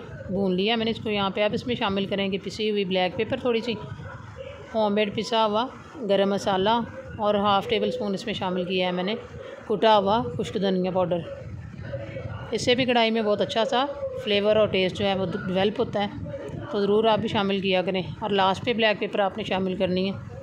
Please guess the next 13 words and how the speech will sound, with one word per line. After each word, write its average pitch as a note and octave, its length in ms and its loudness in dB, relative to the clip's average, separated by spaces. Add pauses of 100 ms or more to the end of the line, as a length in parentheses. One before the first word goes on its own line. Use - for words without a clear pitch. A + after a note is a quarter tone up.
(720)
तो A3 80 -2
ये A3+ 200 6
देख G#3+ 160 0
सकते G#3 280 -6
हैं G#3 160 0
जी G3+ 120 0
आप F#3+ 180 2
यहाँ F#3+ 200 2
पे F#3+ 140 -4
कढ़ाई F#3 400 0
की A#3+ 160 -6 (300)
फ़ाइनल F#3+ 400 0
लुक। G#3 200 0